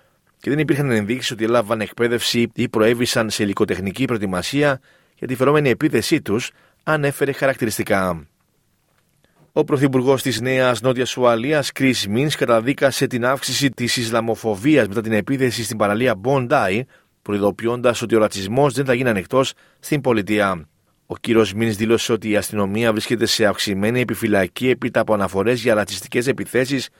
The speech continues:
και κακοποίησεις που στοχεύουν μέλη της Ισλαμικής κοινότητας, συμπεριλαμβανομένων κοριτσιών που φορούν μαντίλα, στα μέσα μαζικής μεταφοράς. Τόνισε δε ότι οι νόμοι περί ρητορικής μίσους ισχύουν για όλους και ότι οι παραβάτες θα αντιμετωπίσουν όλη τη δύναμη του νόμου.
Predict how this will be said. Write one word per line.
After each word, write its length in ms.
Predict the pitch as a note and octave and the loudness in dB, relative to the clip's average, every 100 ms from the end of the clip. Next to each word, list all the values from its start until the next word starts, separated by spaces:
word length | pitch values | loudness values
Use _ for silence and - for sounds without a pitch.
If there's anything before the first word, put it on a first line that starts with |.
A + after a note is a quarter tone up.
| _ | _
και 140 | - | -4
κακοποίησεις 520 | A#2 A2 G#2 C3+ D3+ | -2 0 0 0 -2
που 120 | - - | -2 0
στοχεύουν 760 | A#2+ G#2+ A#2 B2+ C3 D3+ C3 | 2 2 2 2 2 -2 -2
μέλη 300 | A#2 C3+ D3 | 0 2 2
της 140 | C#3+ - | -2 -4
Ισλαμικής 500 | - G#2+ G2+ C#3+ - | 0 0 0 -2 -2
κοινότητας, 720 | A2+ B2+ C#3+ F#2 A2 C#3+ D3+ - _ _ _ | 0 0 0 -2 -2 -2 -2 -12 _ _ _
συμπεριλαμβανομένων 880 | - - A2 G2 F#2+ F#2+ F#2+ B2 D3 | -14 -2 0 0 0 0 2 2 2
κοριτσιών 480 | C3+ G#2 F2+ - C#3+ | 0 -2 -2 2 0
που 100 | C3 | 2
φορούν 240 | G2+ G#2+ A#2 | 2 2 2
μαντίλα, 540 | G2+ F#2 C3+ D3+ C#3+ - _ _ | 0 2 2 2 0 -4 _ _
στα 200 | - E3 | -4 0
μέσα 200 | C#3+ C3+ | 2 2
μαζικής 400 | B2 G2 A#2 A#2 | 0 -2 -4 0
μεταφοράς. 720 | A2 F#2+ G2 G2 F#2+ - - _ _ _ _ _ _ _ - | -2 0 0 0 0 -4 -12 _ _ _ _ _ _ _ -6
Τόνισε 420 | G2 G2+ G#2+ F#2+ | -4 -2 -2 0
δε 140 | F#2+ | 2
ότι 180 | G#2 G#2 | 0 0
οι 60 | G2 | -2
νόμοι 260 | G#2 A#2 | 0 -2
περί 220 | A2 G#2 | 0 0
ρητορικής 500 | F#2+ F2+ F#2+ F2 A2 | 0 -2 -4 -2 -4
μίσους 360 | G2 A#2 A#2+ G2+ | -2 -2 -2 -4
ισχύουν 380 | F2+ - B2+ A#2+ | -6 -2 0 0
για 240 | F#2 F#2 | 0 2
όλους 320 | C3 C#3+ B2+ - _ _ _ - | 4 2 0 -8 _ _ _ -8
και 100 | A#2+ | -4
ότι 80 | |
οι 40 | A#2+ | -2
παραβάτες 480 | G2+ F2 G2 C3+ B2+ | -2 0 0 0 -2
θα 60 | |
αντιμετωπίσουν 640 | G2 F2+ F2 C3 B2 C3+ A2 _ _ _ | -4 -4 -4 -2 0 -2 -2 _ _ _
όλη 300 | - E3+ E3 | 0 4 4
τη 100 | B2 | 2
δύναμη 300 | A2+ A#2+ A2+ | 0 0 0
του 80 | G#2 | 0
νόμου. 580 | G#2 G2+ G2 F2+ D2+ | 2 2 0 -2 -6